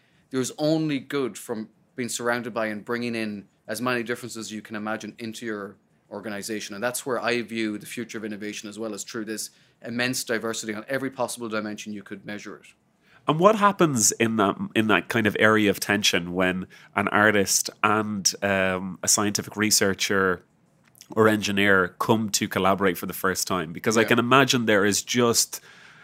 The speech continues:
Speaker 2: there must be a wall of, of difference, which you've already, already expressed. But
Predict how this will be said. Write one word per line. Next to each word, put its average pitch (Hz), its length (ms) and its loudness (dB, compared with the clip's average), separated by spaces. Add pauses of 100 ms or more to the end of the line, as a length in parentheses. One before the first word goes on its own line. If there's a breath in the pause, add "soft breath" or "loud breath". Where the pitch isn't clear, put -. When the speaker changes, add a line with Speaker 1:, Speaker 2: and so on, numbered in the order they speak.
(380 loud breath)
Speaker 2:
there 110 180 6
must 120 280 2
be 113 220 2
a 107 100 4
wall 113 760 4
of, 95 420 0
of 92 220 -4
difference, 107 480 2
which 110 260 4
you've 110 160 2
already, 101 300 4
already 104 420 4
expressed. - 540 2
But 113 200 2